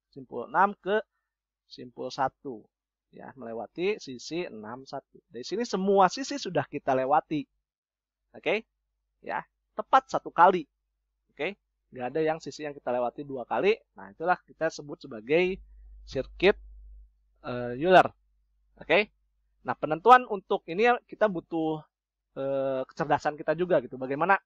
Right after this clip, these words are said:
kita melihat, eh, ini menentukan rutenya kemana dulu ya. It-, itu yang perlu kita, eh, apa ya, misalnya kita perlu coba gitu ya. Oke, maka teman-teman silakan coba ya. Nanti yang graf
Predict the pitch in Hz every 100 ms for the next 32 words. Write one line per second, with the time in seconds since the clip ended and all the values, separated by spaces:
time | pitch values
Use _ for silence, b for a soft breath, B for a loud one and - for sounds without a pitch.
0 | _ - 190 180 156 151 185 _ _ _
1 | _ _ _ 139 139 - 160 214 180 _
2 | _ _ _ _ _ b _ - 170 180
3 | - 180 175 175 185 226 220 165 160 165
4 | 185 185 190 127 127 135 - 147 233 185
5 | 185 208 214 208 - 156 160 - - 147
6 | 143 139 135 127 120 - _ - 131 127
7 | 127 120 123 113 104 - 131 143 _ _
8 | _ - - 165 _ 151 143 139 139 -
9 | 170 156 110 113 113 117 135 - _ _
10 | _ _ _ _ 123 120 147 - 147 135
11 | 170 175 180 131 120 - 127 - 131 156
12 | 117 160 - 113 147 139 135 160 185 196
13 | 202 202 196 202 208 - - 135 143